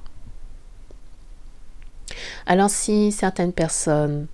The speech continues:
prétendent être proches et tu te rends compte que tu as été déçu, que ce sont au final des gens qui te veulent, euh, du mal, si c'est de la négativité qui est autour de toi, si c'est,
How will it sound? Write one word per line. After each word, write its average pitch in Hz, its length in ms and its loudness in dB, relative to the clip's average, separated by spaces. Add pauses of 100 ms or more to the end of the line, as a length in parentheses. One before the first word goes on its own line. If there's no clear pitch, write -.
(240)
prétendent 160 420 2
être 143 280 -2
proches 151 680 2
et 123 160 -6 (320)
tu - 100 -8
te 156 120 -2
rends 147 180 2
compte 170 520 2
que 127 200 -4
tu - 180 -6
as 147 40 0
été 156 220 0
déçu, 160 680 0
que 143 100 -10
ce - 120 -8
sont 151 280 -2 (540)
au 165 80 2
final 180 400 6
des 170 80 4
gens 160 180 2
qui - 140 -8
te 156 100 -2
veulent, 151 360 2
euh, 139 280 2
du 170 180 0
mal, 135 380 0 (160)
si - 200 2
c'est 190 180 2
de 185 40 2
la 175 100 6
négativité 185 880 4
qui - 160 -4
est 147 40 2
autour 147 260 -4
de 156 140 -2
toi, 135 420 -2 (300)
si 185 220 0
c'est, 175 460 4